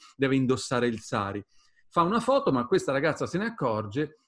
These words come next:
e si arrabbia con lui. Cominciano a parlare presumibilmente in inglese e, mm, questa ragazza lo costringe a cancellare la foto. Ecco, questo semplice innesco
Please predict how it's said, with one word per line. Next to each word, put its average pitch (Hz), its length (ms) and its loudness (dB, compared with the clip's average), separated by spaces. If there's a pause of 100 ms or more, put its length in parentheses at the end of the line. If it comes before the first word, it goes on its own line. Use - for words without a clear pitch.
(140)
e 160 360 0
si - 240 0
arrabbia 117 480 0
con 120 140 -2
lui. 104 280 -2
Cominciano 117 460 -4
a 110 80 -8
parlare 135 440 0
presumibilmente 117 1000 -4 (340)
in 151 140 2
inglese 147 580 2 (420)
e, 165 320 4
mm, 123 300 0
questa 156 240 -2
ragazza 143 280 -2
lo 120 100 0
costringe 131 920 -2 (400)
a 127 240 -2
cancellare 127 540 -2
la 117 80 0
foto. 98 360 -6
Ecco, 123 180 -4
questo 220 260 -2
semplice 233 480 -2
innesco 131 800 -2